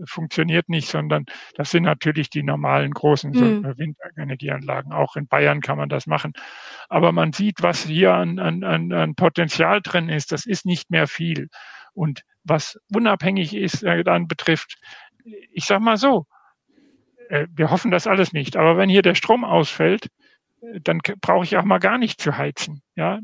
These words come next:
Speaker 1: dann wird es halt im Passivhaus nicht ganz so, äh,
Speaker 2: Hm.
Speaker 1: warm, äh, ne, keine zweiundzwanzig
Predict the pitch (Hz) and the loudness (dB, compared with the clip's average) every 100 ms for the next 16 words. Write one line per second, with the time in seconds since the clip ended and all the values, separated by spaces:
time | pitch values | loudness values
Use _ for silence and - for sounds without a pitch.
0 | 208 170 160 170 185 185 196 190 180 - | -8 -6 -2 0 0 0 0 0 -2 -2
1 | 180 190 - 180 165 180 - 175 180 - | -2 -2 0 2 2 -2 -2 0 0 2
2 | 175 170 - - - - _ 185 165 156 | 4 4 0 -20 -20 -20 _ 2 4 4
3 | 175 - 156 208 285 190 220 - 175 165 | 2 2 2 2 0 -8 -16 -6 0 0
4 | 175 165 165 165 165 151 - 160 160 151 | 0 -2 -2 0 0 -2 -2 0 0 0
5 | 165 160 156 | -2 -2 -4